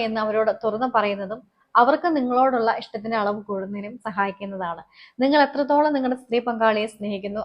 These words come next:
അതിന്റെ ഇരട്ടിയായിട്ട് തന്നെ അവർ നിങ്ങളെ തിരിച്ച് സ്നേഹിക്കുന്നതാണ്.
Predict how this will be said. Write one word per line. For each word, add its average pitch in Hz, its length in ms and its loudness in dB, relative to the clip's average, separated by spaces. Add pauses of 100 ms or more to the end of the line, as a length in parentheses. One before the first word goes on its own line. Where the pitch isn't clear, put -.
അതിന്റെ 240 280 0
ഇരട്ടിയായിട്ട് 226 520 0
തന്നെ 226 160 -6 (140)
അവർ 214 200 -8
നിങ്ങളെ 208 260 -10
തിരിച്ച് 196 300 -18
സ്നേഹിക്കുന്നതാണ്. 190 760 -8